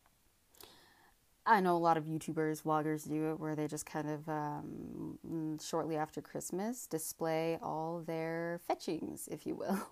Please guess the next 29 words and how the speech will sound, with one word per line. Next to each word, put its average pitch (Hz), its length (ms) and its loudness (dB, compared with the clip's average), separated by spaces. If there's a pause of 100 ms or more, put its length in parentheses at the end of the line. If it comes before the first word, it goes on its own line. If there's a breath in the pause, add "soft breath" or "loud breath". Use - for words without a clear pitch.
(140)
<laughs> 226 160 -2 (680 loud breath)
Everything 214 420 4
that 214 120 2
they 190 120 2
were 190 120 2
gifted. 143 580 -4
Um, 147 220 -2
and 151 140 -2
it's 151 140 -6
always 175 360 0 (200 loud breath)
so 196 200 -2
much, 175 260 -2 (220 loud breath)
I 214 60 8
don't 294 80 12
wanna, 262 260 6 (180)
you 208 140 2
know, 180 120 4
play 202 160 2
the 170 80 0
comparison 156 460 -2
game, 151 200 0
but, 165 160 -6
like, 156 200 -2
the, 160 80 -2
what 202 200 0
they 240 120 6
have 156 280 4
is, 160 100 -4
like, 156 220 0